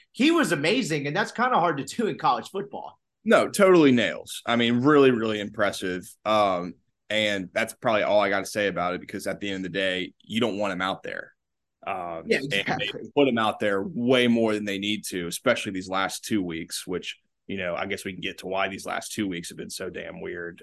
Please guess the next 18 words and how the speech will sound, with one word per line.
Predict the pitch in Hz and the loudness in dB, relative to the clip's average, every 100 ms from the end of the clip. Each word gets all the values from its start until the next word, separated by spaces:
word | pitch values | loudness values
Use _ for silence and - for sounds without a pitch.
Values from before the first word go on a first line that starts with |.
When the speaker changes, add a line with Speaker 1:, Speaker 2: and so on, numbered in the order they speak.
| - | -12
Speaker 2:
uh, | 92 85 - | -8 -10 -10
here | 92 90 | -12 -12
in | 90 | -12
just | 95 - | -14 -4
a | |
<laughs> | - - | -2 0
second. | - - - | -2 -4 -14
'Cause | - _ _ _ _ | -16 _ _ _ _
Speaker 1:
Let's | - 175 | -2 -2
Speaker 2:
it's | 120 | 4
been | 214 | 6
Speaker 1:
do | 208 | 6
Speaker 2:
a | |
Speaker 1:
it. | - - - _ _ _ _ _ | 4 -12 -18 _ _ _ _ _
Speaker 2:
No, | - | 2
Speaker 1:
I | 214 | 4
mean, | 156 | 4
Speaker 2:
you, | 156 | 4